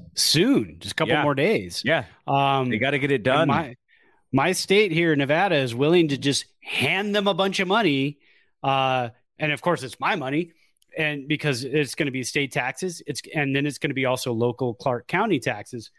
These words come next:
Speaker 1: Um, and they're willing to just say, "Here's a bunch of money. Here's three hundred and, what is it, three hundred fifty something million dollars to, to help build your stadium."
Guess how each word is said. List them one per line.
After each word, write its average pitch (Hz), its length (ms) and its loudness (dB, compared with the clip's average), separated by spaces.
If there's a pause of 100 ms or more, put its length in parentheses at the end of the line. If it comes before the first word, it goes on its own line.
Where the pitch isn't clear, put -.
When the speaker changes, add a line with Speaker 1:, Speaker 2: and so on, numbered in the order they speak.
(240)
Speaker 1:
Um, 127 420 0 (1040)
and 139 160 0
they're 147 100 2
willing 160 320 4
to 139 80 -2
just 143 220 -2
say, 139 240 0 (200)
"Here's 170 360 0
a 139 60 2
bunch 151 400 -2
of 143 80 2
money. 147 300 2
Here's 135 220 -2
three 127 260 -2
hundred 160 300 4
and, 131 320 2
what 123 140 0
is 98 140 -8
it, 95 120 -14
three 131 180 -4
hundred 139 360 2 (280)
fifty 139 380 0
something 127 500 2
million 135 320 4
dollars 135 440 0
to, 117 260 -2 (340)
to 135 140 -2
help 139 380 -2
build 139 240 0
your 127 160 -2
stadium." 147 460 0